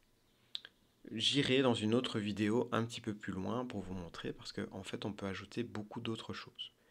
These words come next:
Par contre, euh, en vous disant ça, je me rends compte que j'ai oublié quelque chose d'essentiel quand même.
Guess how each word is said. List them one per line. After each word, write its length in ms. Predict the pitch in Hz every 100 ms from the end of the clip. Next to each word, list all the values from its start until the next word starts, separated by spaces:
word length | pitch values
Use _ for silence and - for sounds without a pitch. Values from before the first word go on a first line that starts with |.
| _ - - - -
Par 140 | 113
contre, 300 | - 160 139
euh, 480 | 120 113 110 104 101
en 80 | 113
vous 140 | 107 117
disant 280 | 110 107
ça, 240 | 101 127 127
je 100 | 113
me 100 | 110
rends 140 | 101
compte 240 | 101 123 123
que 80 |
j'ai 140 | 95 101
oublié 320 | 95 98 107
quelque 240 | 107 -
chose 220 | - 110 95
d'essentiel 540 | 95 - 98 - 101
quand 120 | -
même. 320 | 92 117 139